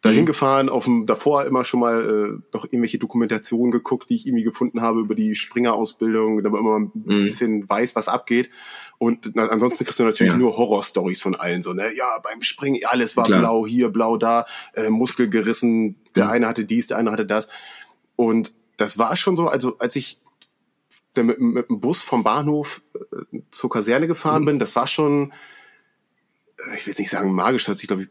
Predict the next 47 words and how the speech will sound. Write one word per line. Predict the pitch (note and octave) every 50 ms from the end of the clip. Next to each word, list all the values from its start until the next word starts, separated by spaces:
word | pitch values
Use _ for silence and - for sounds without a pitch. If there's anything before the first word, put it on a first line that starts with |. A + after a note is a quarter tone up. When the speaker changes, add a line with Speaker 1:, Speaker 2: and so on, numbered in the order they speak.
| _ _ _ -
Speaker 1:
total | - - A2 G#2
bescheuert | G2 G2+ - - G#2+ G2 G2
an, | A#2 C3+ C#3
aber | G#2+ A2+
das | A#2 A2+
ist | C#3+ - -
so | - C#3+ C#3 C3 - - - - -
der | B2 A2 G#2
erste | B2+ C3 D#3 - - - F3+
Lehrgang | D3 B2 A#2 B2+ D3 F3+ F3+ F3+ G3+ G#3+ A#3 B3 A3+ - - - - - _ -
und | C3 A2+
du | A#2+ A2+
hast | B2+ B2+ - -
so | - D#3
viel | F#3+ - G#3+
darüber | F3+ E3+ D3+ E3+ F3 D#3+
gehört | C3 A#2+ F#2+ F#3 F#3+
Speaker 2:
Ja. | B2
Speaker 1:
und | C#3+
dann | C3+ C3 B2
fährst | - - C#3 F3 -
du | - C#3+
durch | C#3 -
dieses | - C#3+ C3 B2+ A#2+ - - _ _ _ _ _
ultraschöne | - C#3+ D3+ D#3 D3+ - F3 E3 - - D3+ D3 C#3+ A#2+
Gelände. | A#2 A2 A2+ C3+ D3+ D3
Ich | - C#3 - A#2
als, | A#2 A#2 - - - - - - _ -
ne, | G#2+ G#2 -
Flachland-Tiroler | - - - - C3+ C3+ - C3+ A#2 G2+ G2+ G2 - - A#2 G#2 G#2+ G#2+ G#2+ G#2 G2+
hier | G#2 G#2 G2
Speaker 2:
Mhm. | G2 G#2
Speaker 1:
oben, | A2+ A#2+ A2
wo | A2
der | G#2 G2
höchste | G#2 B2+ - - A#2+
Punkt | - - B2 B2 A#2+ -
die | G#2+ -
Kreuzung | - - C3 D#3 D#3 - F#2+ F#2
ist, | G#2 C3 - - - - - - - - - _ _ -
äh, | A2 G#2+ G#2 G#2 G2+ G2 - - - - - - _ _ _ _
Speaker 2:
Mhm. | - G2 G2 G2 A#2 - -
Speaker 1:
du, | - - A#2+ B2 B2 - B2+ B2+ B2+ B2 - - - -
schöne | - - - D3 C#3+ C3+
Berge | G#2+ C3+ C#3 D3 E3+ D#3+ E3
und | D#3+ D#3+ D#3+
so | D3 D#3 D#3+ D#3+ D#3+ D3+